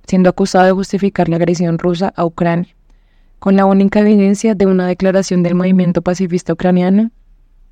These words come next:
titulado Agenda de Paz para Ucrania y el Mundo, en el que se condena claramente la agresión rusa.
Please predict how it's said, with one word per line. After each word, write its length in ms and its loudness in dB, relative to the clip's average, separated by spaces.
titulado 640 0
Agenda 380 0
de 100 0
Paz 200 -4
para 200 -2
Ucrania 360 -2
y 60 0
el 120 0
Mundo, 340 -2
en 120 0
el 80 0
que 120 -2
se 120 -4
condena 360 0
claramente 500 0
la 80 0
agresión 420 -2
rusa. 360 -10